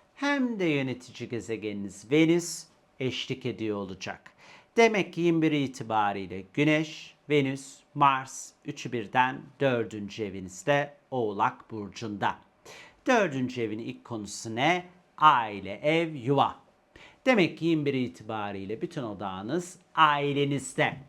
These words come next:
Ailevi ilişkiler, ailevi konular, ailevi gündemler, aileyle ortak aktiviteler. Tabii işin içinde Mars olunca bazen gerilim getirebilir.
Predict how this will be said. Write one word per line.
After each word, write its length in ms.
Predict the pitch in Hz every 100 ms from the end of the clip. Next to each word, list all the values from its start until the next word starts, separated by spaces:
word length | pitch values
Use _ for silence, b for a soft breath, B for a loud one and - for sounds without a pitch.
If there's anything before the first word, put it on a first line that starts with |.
| _ _ _ _ _ _ _ _ 151
Ailevi 480 | 160 143 135 120
ilişkiler, 600 | 117 98 - - 104 87 - _ -
ailevi 640 | 160 151 143 131 123 127 -
konular, 480 | 117 101 92 95 - -
ailevi 680 | 160 160 151 143 139 139 135
gündemler, 680 | 123 117 113 101 95 92 98 -
aileyle 540 | 165 165 156 156 151
ortak 380 | 143 135 135 123
aktiviteler. 1040 | 123 - 120 107 - 113 98 98 92 - _ _ _ B B B B -
Tabii 180 | 494 370
işin 240 | 330 349
içinde 220 | 277 285 294
Mars 480 | 277 269 262 262
olunca 440 | 269 247 240 233 220
bazen 500 | 208 202 214 208 180
gerilim 460 | 185 170 160 170
getirebilir. 840 | 175 151 160 254 381 98 - -